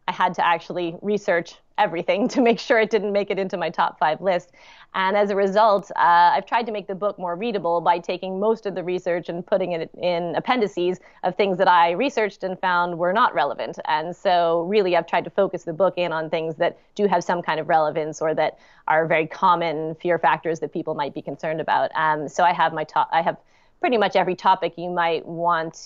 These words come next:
to consider is gonna be covered somewhere in the book. So you can use it, you can either read it straight through, or you can use it more as a research guide. If there's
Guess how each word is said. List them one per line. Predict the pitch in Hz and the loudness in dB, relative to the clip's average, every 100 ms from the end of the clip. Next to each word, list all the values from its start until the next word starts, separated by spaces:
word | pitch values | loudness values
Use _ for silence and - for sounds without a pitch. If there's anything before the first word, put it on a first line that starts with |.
| - | -6
to | 165 165 156 | -4 -4 -6
consider | 170 - 175 165 | -4 0 2 2
is | 165 | 2
gonna | 190 175 | 0 -2
be | 165 165 | -2 -2
covered | - 170 160 | 0 0 0
somewhere | - 196 185 160 | 0 0 2 -2
in | 147 | -4
the | 156 | -2
book. | 156 - - - _ | -2 -2 -6 -20 _
So | 208 | -2
you | 220 | 0
can | - 240 | 2 2
use | 262 254 | 4 4
it, | 220 | 2
you | 220 | 2
can | 240 311 | 0 2
either | 254 208 | 4 4
read | 226 185 | 4 2
it | - | 0
straight | 196 180 - | 0 0 2
through, | 208 180 175 175 - _ | 4 4 4 0 -8 _
or | 196 196 | 2 4
you | 196 | 4
can | 190 190 | 0 2
use | 196 180 | 2 2
it | 180 | 2
more | 185 180 175 | 4 4 4
as | 165 | 4
a | 170 | 4
research | 175 165 160 - | 2 2 -2 2
guide. | 165 160 | 4 4
If | - - | 0 0
there's | 156 160 - | -2 -2 -6